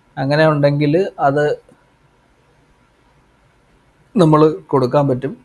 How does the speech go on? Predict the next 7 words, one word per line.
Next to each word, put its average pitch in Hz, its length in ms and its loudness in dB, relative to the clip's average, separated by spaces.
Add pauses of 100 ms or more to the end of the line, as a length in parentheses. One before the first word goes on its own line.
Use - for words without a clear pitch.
(140)
അതിനകത്ത് 139 380 -4 (140)
നോട്ട് 131 260 -2 (340)
തന്നിട്ടുണ്ട്, 131 460 -4
buildings 139 320 -4 (100)
used 131 280 -6
principally 135 560 -4
for 131 120 -4